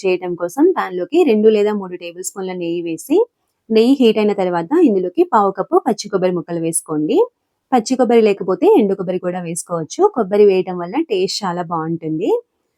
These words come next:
కొబ్బరి ముక్కలు లైట్ గా ఫ్రై అయిన తర్వాత ఇందులోకి పావు కప్పు జీడిపప్పు వేసి, జీడిపప్పుని కూడా ఒక నిమిషం పాటు లైట్ గా దూరగా వేయించిన తర్వాత పావు కప్పు కిస్మిస్ కూడా వేసేసి వీటన్నింటిని చక్కగా ఒక రెండు నిమిషాల పాటు లో ఫ్లేమ్ లో ఫ్రై చేసేసుకొని మనం ముందే ప్రిపేర్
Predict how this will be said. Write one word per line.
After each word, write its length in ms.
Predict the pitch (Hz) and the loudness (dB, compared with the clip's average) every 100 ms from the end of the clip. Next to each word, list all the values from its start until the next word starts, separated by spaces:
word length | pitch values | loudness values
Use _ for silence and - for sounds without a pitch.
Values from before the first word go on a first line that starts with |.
| _ _ - 214 | _ _ -18 -4
కొబ్బరి 280 | 220 185 233 | -2 2 2
ముక్కలు 220 | 226 226 220 | 2 2 2
లైట్ 200 | 185 185 196 | 0 0 0
గా 60 | 208 | 0
ఫ్రై 120 | 190 180 | 0 0
అయిన 120 | 185 175 | -2 -6
తర్వాత 260 | 170 165 262 359 | -8 -8 -4 0
ఇందులోకి 320 | 220 180 180 269 | 0 -2 -4 -2
పావు 160 | 214 175 180 | 0 -2 -4
కప్పు 160 | 175 180 | -10 -6
జీడిపప్పు 420 | 185 180 180 175 170 | -4 -2 -4 -6 -8
వేసి, 240 | 156 - 294 - | -8 0 2 4
జీడిపప్పుని 460 | 226 220 220 214 202 | 0 -2 -4 -4 -4
కూడా 140 | 180 254 403 | -2 -2 0
ఒక 80 | 220 | -2
నిమిషం 240 | 190 202 196 | -6 -8 -8
పాటు 240 | 175 190 180 | -8 -6 -6
లైట్ 180 | 170 175 | -8 -6
గా 60 | 180 | -6
దూరగా 260 | 175 170 175 170 | -6 -8 -10 -10
వేయించిన 360 | 165 165 175 175 | -14 -14 -14 -10
తర్వాత 340 | 160 156 147 294 453 - _ _ _ | -8 -8 -8 -4 -4 -6 _ _ _
పావు 180 | 226 214 214 | 0 0 0
కప్పు 180 | 220 214 | -2 0
కిస్మిస్ 340 | 208 - 202 - | 0 -2 -4 -2
కూడా 160 | 196 190 170 | -2 0 0
వేసేసి 460 | 160 160 165 294 466 - _ _ _ 247 | 0 -2 -2 0 0 -2 _ _ _ -2
వీటన్నింటిని 500 | 226 226 220 220 359 415 | 0 2 2 4 4 4
చక్కగా 340 | 214 208 202 202 | -2 -2 0 0
ఒక 80 | 196 | 0
రెండు 120 | 185 180 | -2 -2
నిమిషాల 280 | 180 202 190 175 | -4 -4 -6 -4
పాటు 180 | 170 311 254 | 0 4 4
లో 40 | 202 - | 4 0
ఫ్లేమ్ 180 | 196 196 | -2 -2
లో 40 | 196 | -4
ఫ్రై 100 | 170 165 | -8 -10
చేసేసుకొని 560 | 170 170 - 165 214 508 - _ _ - | -8 -10 -10 -6 -2 -2 -4 _ _ -4
మనం 180 | 233 254 240 | 0 2 2
ముందే 200 | 226 247 226 | 2 2 2
ప్రిపేర్ 260 | 208 202 | 4 2